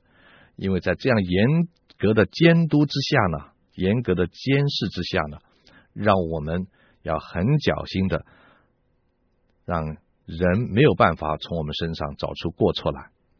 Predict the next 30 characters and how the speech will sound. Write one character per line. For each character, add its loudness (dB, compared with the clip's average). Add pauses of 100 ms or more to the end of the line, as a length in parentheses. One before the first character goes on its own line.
(800)
啊， -18 (720)
这 4
叫 2
做 -4 (200)
无 0
可 -6
指 -16
责。 -14 (460)
无 6
可 2
指 -8 (160)
责 2
的 4
意 0
思 -12
就 -2
是 0
说， 4 (600)
人 6
没 -2
有 0
办 0
法 -12 (840)
找 -2
出 -6 (320)
我 -4
们 -6
的 -6
过 -2
错。 -14